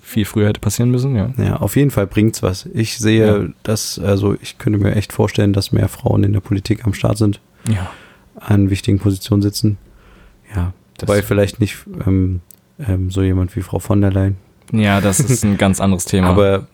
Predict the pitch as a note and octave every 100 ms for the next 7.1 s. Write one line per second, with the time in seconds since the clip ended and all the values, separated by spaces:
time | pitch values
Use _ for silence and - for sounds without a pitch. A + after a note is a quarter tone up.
0 | _ _ - - F#2+ F#2 F#2 F2+ - G2
1 | F#2 F#2 F2+ - G2 F#2 - - - -
2 | - - - - - G#2+ G2 F2+ F#2 G2+
3 | G2 F#2+ G#2+ - - A2 G#2+ G2 G2 G#2+
4 | G#2 - G#2+ G2+ G2+ - - - G2+ G2+
5 | F#2+ - - - C3 A#2+ G#2+ G#2+ - G#2+
6 | G2+ G#2+ G#2+ G#2+ - - - - G#2+ A2